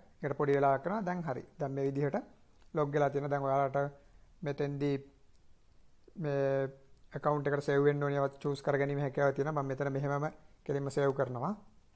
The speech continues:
එතකොට ඇකවුන්ට් එක ඇඩ් වෙනවා එතෙන්ට. එතකොට ඔයාලට ඔයාලගේ මේ විදිහට මෙතනින් පෙන්නයි ඔයාලගේ ඊමේල් එක හරි ඔයාලා දාපු Yahoo මේල් එක හරි ඔයාලගේ Apple අයි ඩී එක විදිහට. ඊට පස්සේ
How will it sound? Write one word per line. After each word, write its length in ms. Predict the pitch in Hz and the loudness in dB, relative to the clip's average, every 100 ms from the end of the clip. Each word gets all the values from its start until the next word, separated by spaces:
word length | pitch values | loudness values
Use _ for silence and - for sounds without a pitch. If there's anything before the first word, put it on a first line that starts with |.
| - - - | -20 -20 -18
එතකොට 300 | 160 143 143 202 262 - - | -6 0 2 0 -4 -12 -16
ඇකවුන්ට් 360 | 147 151 147 156 | -2 0 2 4
එක 60 | |
ඇඩ් 200 | 180 143 | 4 4
වෙනවා 160 | 139 127 | 0 -2
එතෙන්ට. 320 | 127 127 127 - - - - _ - - - - - - - - - | -6 -8 -10 -16 -20 -20 -20 _ -20 -20 -20 -20 -20 -20 -20 -20 -12
එතකොට 260 | 131 147 | -4 0
ඔයාලට 340 | 135 135 139 190 240 - - _ - | 4 4 4 0 -6 -12 -20 _ -2
ඔයාලගේ 360 | 139 143 143 - - - - - - - - - | 2 2 0 -6 -20 -20 -20 -20 -20 -20 -20 -10
මේ 220 | 151 143 | -2 0
විදිහට 320 | 139 139 147 180 | 0 -2 -2 -2
මෙතනින් 320 | 151 139 135 | -2 -4 -4
පෙන්නයි 320 | 139 139 147 147 - - - - - - | -6 -2 -4 -4 -12 -20 -20 -20 -12 -2
ඔයාලගේ 360 | 143 139 139 156 | 2 2 0 -2
ඊමේල් 440 | 143 143 139 139 | -2 0 -2 -2
එක 120 | 135 | -2
හරි 340 | 135 139 139 143 | -2 0 0 0
ඔයාලා 280 | 135 135 | 0 0
දාපු 280 | 135 135 143 139 - - - - | 0 -2 0 -4 -6 -20 -16 -2
Yahoo 260 | 143 147 | 0 0
මේල් 260 | 147 139 139 | 0 0 0
එක 80 | 139 | 0
හරි 180 | 143 | 2
ඔයාලගේ 300 | 151 139 139 | 4 4 4
Apple 200 | 127 139 | 2 4
අයි 100 | 139 | 4
ඩී 120 | 143 147 | 4 4
එක 80 | |
විදිහට. 300 | 143 131 135 185 - - - | 2 0 -2 -4 -8 -20 -10
ඊට 200 | 151 156 | -4 0
පස්සේ 320 | 165 - 285 | 0 0 -4